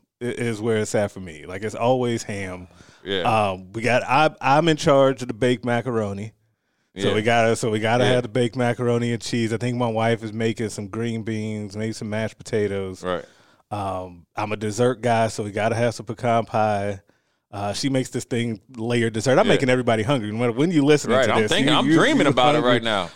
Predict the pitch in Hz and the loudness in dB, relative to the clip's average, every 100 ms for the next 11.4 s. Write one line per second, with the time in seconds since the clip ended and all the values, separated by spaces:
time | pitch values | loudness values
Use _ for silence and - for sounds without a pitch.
0 | - 117 120 110 - 139 131 135 117 110 | -2 2 4 2 2 2 2 4 2 2
1 | 117 120 160 147 85 - 107 120 139 127 | -2 -2 0 0 -2 -8 -4 2 4 4
2 | 120 104 98 98 92 76 233 226 185 147 | 4 2 2 0 -2 4 2 4 2 6
3 | 151 139 - 143 185 - 127 117 147 139 | 4 4 0 2 2 2 2 2 2 2
4 | 185 135 101 127 123 285 - 123 117 98 | 2 0 0 2 2 2 0 0 0 -2
5 | 87 110 95 78 151 - 113 80 - _ | -2 -2 -2 0 -2 0 -2 -2 -12 _
6 | _ _ - 254 180 151 147 160 190 120 | _ _ 0 2 2 0 2 2 2 -2
7 | 104 95 87 78 _ _ _ 127 175 233 | -2 -2 -4 -4 _ _ _ 0 4 6
8 | 208 120 - - 170 185 180 170 139 185 | 4 2 0 -2 2 2 0 -4 -2 2
9 | 196 208 208 - - 147 - 139 139 139 | 2 0 -8 -14 0 0 0 -4 -6 -6
10 | 165 151 - 190 156 170 170 151 117 165 | -10 -10 0 0 4 2 2 -2 -2 2
11 | 202 214 208 | 4 2 0